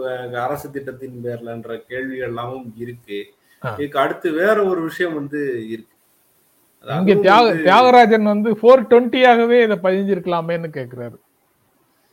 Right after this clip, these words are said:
Speaker 1: அதுக்கு நீங்க வந்து வேற கட்சிக்காரரா இருக்கணும்.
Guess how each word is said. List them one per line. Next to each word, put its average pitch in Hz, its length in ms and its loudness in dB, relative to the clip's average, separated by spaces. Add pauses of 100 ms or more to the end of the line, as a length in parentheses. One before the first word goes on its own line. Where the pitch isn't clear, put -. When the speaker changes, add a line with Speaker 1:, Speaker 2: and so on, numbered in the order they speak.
(1300)
Speaker 1:
அதுக்கு 147 320 -4
நீங்க 143 220 -4
வந்து 143 460 -2
வேற 143 320 0
கட்சிக்காரரா 123 420 -4
இருக்கணும். 95 200 -14